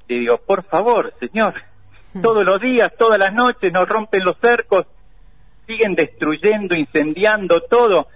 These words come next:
Speaker 1: pero a ver, y me apoyó, a ver si ustedes se pueden hacer la imagen que yo les voy a describir.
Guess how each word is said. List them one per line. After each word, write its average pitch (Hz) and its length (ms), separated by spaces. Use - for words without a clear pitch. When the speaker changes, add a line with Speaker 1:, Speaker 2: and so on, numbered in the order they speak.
Speaker 1:
pero 220 400
a 214 80
ver, 247 280
y 147 120
me 143 140
apoyó, 147 720
a 127 120
ver 185 240
si 139 140
ustedes 175 440
se 135 120
pueden 156 520
hacer 160 360
la 143 140
imagen 139 440
que 127 160
yo 143 80
les 127 120
voy 131 140
a 127 60
describir. 117 560